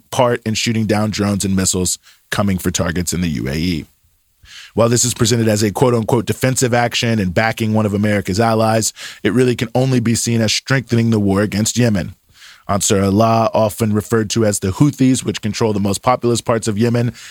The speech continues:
have limited firepower compared to the massive Saudi U A E arsenal,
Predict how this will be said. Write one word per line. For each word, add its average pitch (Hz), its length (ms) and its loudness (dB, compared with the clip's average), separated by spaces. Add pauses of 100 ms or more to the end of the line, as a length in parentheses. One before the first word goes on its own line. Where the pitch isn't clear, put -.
(120)
have 120 140 0
limited 127 340 2
firepower 120 680 2
compared 113 360 -2
to - 60 -10
the 117 100 0
massive 117 520 0
Saudi 117 380 2
U 113 220 2
A 113 100 2
E 110 220 2
arsenal, 104 560 -2